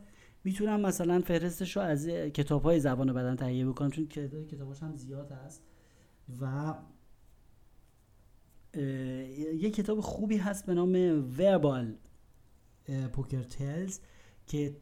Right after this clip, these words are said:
اه، چیز کرده، تمرکز کرده روی، اه، سوتی‌های زبانی، یعنی در، تو صحبت‌های طرف بیشتر زبان،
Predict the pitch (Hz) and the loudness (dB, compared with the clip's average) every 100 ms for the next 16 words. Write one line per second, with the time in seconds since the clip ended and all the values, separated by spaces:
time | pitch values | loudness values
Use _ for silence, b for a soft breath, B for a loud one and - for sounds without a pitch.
0 | - 98 - - 87 123 - - - - | -18 -20 -20 -20 -18 -18 -18 -20 -20 -20
1 | - - - - 190 196 190 170 165 180 | -20 -20 -20 -10 -8 -6 -6 -6 -6 -6
2 | 185 190 196 165 160 147 151 143 202 196 | -6 -8 -12 -14 -8 -4 -4 -4 -4 -4
3 | 190 175 190 190 180 190 190 190 190 190 | -2 0 0 -2 -2 0 0 0 0 -2
4 | 185 - - - - - - 254 147 139 | -6 -12 -20 -20 -20 -20 -20 -2 2 4
5 | 135 131 131 127 127 127 123 123 160 160 | 2 0 -2 -2 -4 -4 -6 -8 -10 -12
6 | 156 - 156 - 151 143 139 175 185 156 | -14 -14 -14 -6 -2 2 4 4 2 2
7 | 135 139 131 135 135 120 127 135 123 117 | 0 2 2 2 2 0 -2 -4 -6 -8
8 | 120 - 139 113 123 135 - 156 139 120 | -8 -4 -2 -2 -4 -6 -2 -2 -2 -2
9 | 110 - 120 - 117 117 113 120 120 | -6 -8 -12 -8 -6 -4 -2 -2 -4